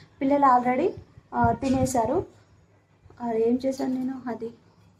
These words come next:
పులిహోర అన్నం చేశాను. వాళ్ళకు ఇష్టంగా చాలా సింపుల్గా చేసేస్తాను. ఇంకా వాళ్ళు అది తినేశారు. వాళ్ళు దాదాపు త్రీ దాకా అన్నం తిన్నారు. మా వారు త్రీ వరకు వచ్చేస్తారు. ఇంకా ఏం కూరగాయలు లేవు,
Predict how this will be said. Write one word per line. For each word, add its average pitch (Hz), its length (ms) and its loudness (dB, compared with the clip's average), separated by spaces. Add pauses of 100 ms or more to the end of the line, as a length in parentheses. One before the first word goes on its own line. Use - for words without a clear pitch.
(560)
పులిహోర 277 240 4
అన్నం 240 280 4
చేశాను. 220 320 -4
వాళ్ళకు 233 400 -4
ఇష్టంగా 240 540 -4
చాలా 254 400 -2
సింపుల్గా 262 400 -2
చేసేస్తాను. 226 920 0 (600)
ఇంకా 226 160 -6
వాళ్ళు 226 240 2
అది 226 140 0
తినేశారు. 233 520 -2
వాళ్ళు 240 240 0
దాదాపు 254 440 0
త్రీ 269 280 -4
దాకా 240 280 2
అన్నం 247 280 -6
తిన్నారు. 220 380 -10 (380)
మా 247 100 -4
వారు 240 440 0 (360)
త్రీ 269 160 0
వరకు 247 240 2
వచ్చేస్తారు. 247 640 -4 (460)
ఇంకా 269 360 -4
ఏం 262 360 -2
కూరగాయలు 262 500 -2
లేవు, 226 360 -6